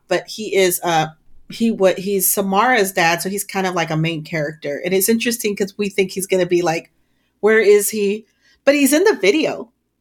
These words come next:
You know, the, his little head is inside the little corner <laughs> of the house in the video. And we have Shannon Cochran is Anna Mor-, Morgan, who is Samara's mom, and she's in more of the movie than, than them. Um,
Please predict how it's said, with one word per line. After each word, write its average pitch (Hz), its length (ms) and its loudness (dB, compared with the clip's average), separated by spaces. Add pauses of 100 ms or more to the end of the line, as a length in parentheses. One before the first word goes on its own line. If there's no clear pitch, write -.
(120)
You 311 80 4
know, 247 180 4
the, 240 100 4
his - 440 -4
little 262 240 2
head 233 220 -2
is 233 120 0
inside 220 480 0
the 220 80 -2
little 220 220 -2
corner 214 460 -6
<laughs> - 100 -4
of 269 100 6
the - 640 2
house 415 280 2
in 403 120 -2
the 392 160 0
video. 330 360 -2 (440)
And 302 160 2
we 370 100 4
have 311 160 -6
Shannon 320 480 0
Cochran 262 480 0
is 226 380 0
Anna 262 280 2
Mor-, 196 380 0
Morgan, 190 540 0
who 202 160 -2
is 202 160 0
Samara's 208 440 2
mom, 180 240 0
and 180 80 -4
she's 302 240 -2
in 220 120 0
more 185 200 -2
of 165 80 -4
the 170 80 -10
movie 165 240 -10
than, 156 380 -8
than 180 300 -2
them. 190 340 0 (420)
Um, 196 440 2